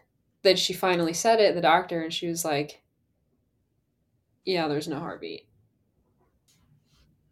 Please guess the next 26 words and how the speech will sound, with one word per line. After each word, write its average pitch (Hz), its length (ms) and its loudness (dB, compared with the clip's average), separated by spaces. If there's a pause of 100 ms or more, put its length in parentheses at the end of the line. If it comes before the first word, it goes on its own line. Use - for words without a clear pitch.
(560)
So - 180 6
anyway, 214 220 6
she 226 140 -2
finally 220 320 4
tells 196 260 4
us 202 80 0
that 180 140 -2
there's 175 180 -4
no 175 120 -2
heartbeat, 170 540 -2
and, 165 460 -4 (160)
like, 180 220 -4
I 147 120 -6
have 170 180 -8
to - 60 -16
sit 285 280 0
up. 269 220 2
She - 160 -6
wipes 196 240 -6
me 208 120 -6
off, 208 340 -4 (140)
and 185 420 -2
I 180 100 -6
immediately 170 440 -2
start 151 240 -4
crying. 143 500 -6